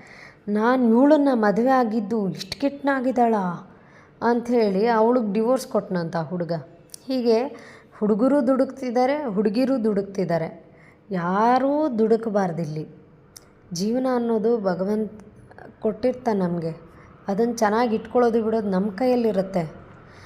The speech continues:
ಹಾಗಾಗಿ ದಯವಿಟ್ಟು ದುಡುಕಬೇಡ್ರಿ. ನಮ್ ಜೀವನನ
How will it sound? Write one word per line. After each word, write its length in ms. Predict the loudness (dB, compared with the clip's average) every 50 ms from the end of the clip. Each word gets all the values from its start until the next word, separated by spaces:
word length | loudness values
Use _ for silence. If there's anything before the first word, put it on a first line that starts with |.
| -20 -18 -8
ಹಾಗಾಗಿ 540 | -4 -4 -2 2 2 2 2 2 -2 0 4
ದಯವಿಟ್ಟು 760 | 4 4 4 4 2 2 2 0 -2 -2 -2 0 0 0 0
ದುಡುಕಬೇಡ್ರಿ. 1160 | 0 0 0 0 0 0 -2 0 0 0 0 -2 -2 -4 -4 -2 -4 -4 -4 -6 -8 -10 -12 -18 -20 -20 -20 -20 -20 -20 -20 -20 -20 -20 -20 _ -8 -6
ನಮ್ 300 | -4 -2 0 0 0 0
ಜೀವನನ 520 | 0 0 0 0 0 0 0 0 0 0